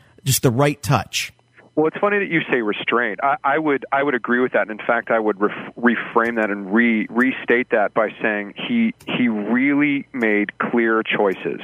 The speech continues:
Speaker 2: made, had really clear moments. This is, you know, a-, and, and that's what made him terrifying. He was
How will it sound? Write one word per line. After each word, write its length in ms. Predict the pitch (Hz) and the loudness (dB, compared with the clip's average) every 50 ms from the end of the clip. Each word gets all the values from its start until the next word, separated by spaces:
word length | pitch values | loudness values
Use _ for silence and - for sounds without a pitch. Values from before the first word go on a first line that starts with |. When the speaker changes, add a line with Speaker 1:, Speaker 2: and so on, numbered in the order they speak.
| - - | -10 -4
Speaker 2:
made, 240 | - 117 107 104 - | 0 2 2 2 2
had 200 | - 117 113 101 | 0 -2 -2 -2
really 360 | 104 110 123 139 147 160 165 | 0 0 2 2 2 0 -2
clear 560 | - - - 151 139 127 123 123 120 120 117 - | -2 -6 -4 0 0 2 2 4 2 2 0 -2
moments. 520 | - 98 98 107 110 107 95 87 78 - - - - - - - - - - - _ - | -6 -4 0 0 0 0 0 -4 -10 -12 -14 -18 -16 -16 -18 -18 -18 -18 -20 -20 _ -2
This 220 | 110 117 113 104 - | 0 0 0 2 2
is, 160 | 139 135 135 - - - - - 123 120 | 2 0 0 -2 -6 -14 -8 -6 -4 0
you 100 | 139 135 | 2 2
know, 180 | 120 113 110 113 - | 2 4 2 2 0
a-, 140 | 131 127 - | 0 -2 0
and, 220 | 143 127 127 127 - - | 0 0 0 -2 -2 -2
and 120 | 131 131 | 0 2
that's 200 | 139 147 147 - | 2 0 2 0
what 100 | 170 147 | 0 0
made 160 | 135 127 117 | 2 2 0
him 100 | 113 113 | 0 -2
terrifying. 640 | - - - 160 160 156 147 - - 98 78 78 80 | -4 0 2 2 2 2 0 -2 -2 -4 -4 -4 -12
He 300 | - - - 127 123 123 | -10 -2 2 4 4 4
was 380 | 123 117 120 120 117 113 110 | 4 2 2 2 4 4 2